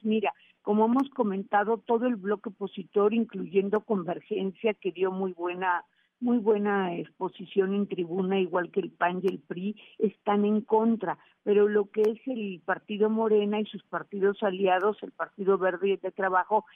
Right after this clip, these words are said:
están a favor. Pero hay una situación, Luis, el presidente López Obrador ordenó que se les quitaran también en el Senado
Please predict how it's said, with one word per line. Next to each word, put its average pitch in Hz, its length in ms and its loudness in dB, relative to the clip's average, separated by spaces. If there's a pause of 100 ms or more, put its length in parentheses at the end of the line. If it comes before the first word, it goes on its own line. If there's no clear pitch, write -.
(100)
están 202 320 -4
a 208 80 0
favor. 220 400 0 (240)
Pero 220 160 -2
hay 254 160 0
una 262 200 0
situación, 208 680 0
Luis, 202 240 0 (280)
el 190 120 -6
presidente 208 640 -2
López 214 380 -2
Obrador 190 580 0
ordenó 196 840 0 (260)
que 226 180 0
se 220 120 2
les 202 160 -2 (140)
quitaran 208 640 -2
también 190 380 -4
en 202 160 -4
el 180 180 -10
Senado 185 500 0